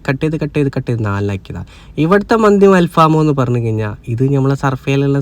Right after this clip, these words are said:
സപ്പയറിലാണ്. അപ്പോൾ അതൊരു പ്രത്യേക രസമാണ്. അപ്പോൾ ആ രസം നമുക്ക് തിന്നണം എന്നുള്ളത് കൊണ്ടാണ് നമ്മളിങ്ങനെ വിളിക്കുന്നത്. അപ്പോഴാണ് പിന്നെ നമ്മളെ മയോണൈസ് കണ്ടത്. നമ്മളെ നാട്ടിൽ നിന്ന് മയോണൈസും ഈ ചമ്മന്തിയും മറ്റും എന്നൊക്കെ വളരെ കുഴച്ച് കുത്തി കുത്തി കലക്കി തിന്നുമ്പോൾ ഒരു സുഖം നമുക്ക്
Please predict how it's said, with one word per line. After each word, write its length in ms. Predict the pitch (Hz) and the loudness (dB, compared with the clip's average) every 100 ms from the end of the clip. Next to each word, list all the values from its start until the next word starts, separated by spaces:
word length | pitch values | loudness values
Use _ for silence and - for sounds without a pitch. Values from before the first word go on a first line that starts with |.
| - | -4
സപ്പയറിലാണ്. 640 | 131 - 135 135 131 131 131 - - - - 123 | -8 -4 -2 -2 -2 -4 -6 -12 -20 -20 -8 -6
അപ്പോൾ 180 | 123 147 | -2 0
അതൊരു 320 | 143 143 208 208 | -2 2 2 2
പ്രത്യേക 340 | 175 - 165 170 | -4 -4 -4 -2
രസമാണ്. 400 | 120 98 98 95 95 - 123 | -2 -4 -6 -8 -10 -14 -14
അപ്പോൾ 160 | 104 143 | -2 0
ആ 20 | 180 208 | 0 -4
രസം 200 | - 208 | -2 -2
നമുക്ക് 200 | 196 208 - - | -2 -6 -12 -4
തിന്നണം 280 | 165 175 180 | 0 2 2
എന്നുള്ളത് 340 | 190 180 170 170 | 2 2 0 0
കൊണ്ടാണ് 260 | 170 165 160 | 0 0 0
നമ്മളിങ്ങനെ 320 | 147 143 139 123 | 2 2 2 0
വിളിക്കുന്നത്. 320 | 101 92 92 - - - - - | -2 -8 -10 -14 -20 -20 -10 -4
അപ്പോഴാണ് 300 | - 214 226 214 | 4 4 6 4
പിന്നെ 140 | 208 196 | 6 6
നമ്മളെ 180 | 175 143 127 | 6 6 4
മയോണൈസ് 400 | 147 180 190 170 | 4 4 2 0
കണ്ടത്. 220 | 107 98 104 | -2 -4 -4
നമ്മളെ 160 | 127 139 | 0 2
നാട്ടിൽ 200 | 131 160 | 0 -2
നിന്ന് 120 | 175 185 | -2 0
മയോണൈസും 420 | 175 170 170 175 175 160 | 0 -2 -4 -4 -2 -2
ഈ 20 | 165 | -2
ചമ്മന്തിയും 360 | 160 156 156 160 | -2 0 2 2
മറ്റും 120 | 151 147 151 | 0 0 -2
എന്നൊക്കെ 200 | 151 147 | 0 0
വളരെ 200 | 143 143 143 - | -2 -2 -4 -6
കുഴച്ച് 360 | 135 127 - - - | -4 -4 -6 -12 -8
കുത്തി 260 | 135 139 139 | -6 -6 -4
കുത്തി 240 | 135 - 143 | -6 -4 -4
കലക്കി 300 | 120 117 - 139 | -4 -6 -6 -6
തിന്നുമ്പോൾ 420 | 110 107 107 110 - - - - | -4 -4 -4 -6 -8 -14 -20 -4
ഒരു 100 | 185 208 | -2 0
സുഖം 260 | - 139 165 | 2 2 2
നമുക്ക് 260 | 165 156 | 0 -2